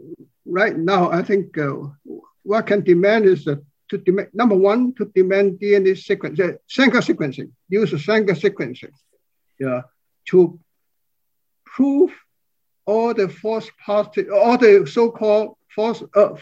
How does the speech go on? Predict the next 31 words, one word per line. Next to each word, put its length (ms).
so-called 440
positive 440
cases 640
contain 840
a 100
segment 640
of 380
at 100
least 360
four 300
hundred, 460
uh, 180
three 240
hundred 360
forty-eight, 680
three 120
hundred 220
forty-eight 640
bases 560
of 120
sequencing, 640
yeah, 220
as, 300
uh, 320
they 160
did 360
in 320
two 180
thousand 480
and 180
three, 380